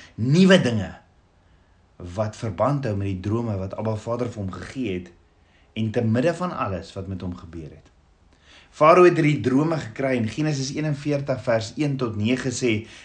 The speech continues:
"Na verloop van twee volle jare het Farao gedroom dat hy by die Nyl staan en kyk, daar kom sewe koeie uit die Nyl uit op wat mooi van aansien en vet van vleis was en hulle het gaan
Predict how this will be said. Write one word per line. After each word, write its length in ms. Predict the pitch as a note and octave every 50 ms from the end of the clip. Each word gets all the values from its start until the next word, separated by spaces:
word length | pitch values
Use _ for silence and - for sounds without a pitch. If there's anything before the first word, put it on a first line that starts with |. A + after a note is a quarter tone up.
| - -
"Na 440 | - G2 G#2 A#2 B2+ C#3+ D#3 D#3 D3+
verloop 380 | - D3+ B2+ B2+ C3+ C#3 C#3 C#3
van 180 | C#3 B2+ A#2+
twee 200 | C3 D3+ D#3+ D3+
volle 340 | C#3+ - - D3+ D#3 D3 C#3
jare 480 | A#2 G#2+ A2+ A#2+ C3 C3+ B2 A2 G#2 G2+ - - - - -
het 160 | A#2 A2+ G#2+
Farao 400 | - C#3 C#3 D3 D3+ C#3 C3+ C3+
gedroom 500 | B2+ - B2+ A2 G2+ C3 D3 D3+ C#3 B2+
dat 140 | A#2+ A#2+ A2
hy 100 | A#2 A2+ G#2
by 60 | A2
die 100 | A2 A2
Nyl 320 | G#2+ G#2+ G#2+ A2+ B2+ C3 A#2+
staan 400 | G#2+ - - G2+ F#2+ G2+ A2+ -
en 160 | C#3+ D3 C3+
kyk, 240 | D3+ E3+ D3+ B2+ A2
daar 220 | B2+ B2 B2 B2
kom 160 | - C#3+ C#3
sewe 400 | B2+ - - - D#3+ D3+ C#3+ D3 C#3+ -
koeie 320 | D3+ D3+ C3+ B2 A2 F#2+ - - - - - -
uit 140 | - A#2 B2
die 140 | A#2+ A#2+ A2+
Nyl 360 | G#2+ G2+ G#2+ A#2 C3+ C#3 B2
uit 260 | A#2 A2+ A2 G#2+ - -
op 240 | D3+ C#3+ A2 -
wat 200 | - A#2 A2 G#2+
mooi 480 | G#2 G#2+ A2 B2+ C#3+ D3 D3 D3+ D3 D3 - - - -
van 260 | - - A#2 G#2+ -
aansien 460 | B2+ C3+ D3+ D#3 C#3+ - D#3+ D#3 C#3+
en 140 | B2+ A2+ A2
vet 340 | G#2 - - F3 D3+ C3 -
van 180 | - B2+ B2 A2+
vleis 340 | - C#3 C#3 C#3+ C3 -
was 320 | - A2+ G2 G2 - - - - - - -
en 140 | - A#2 B2
hulle 140 | B2+ B2 C3
het 120 | C3 B2+
gaan 300 | - - C3 A2+ A2 G#2+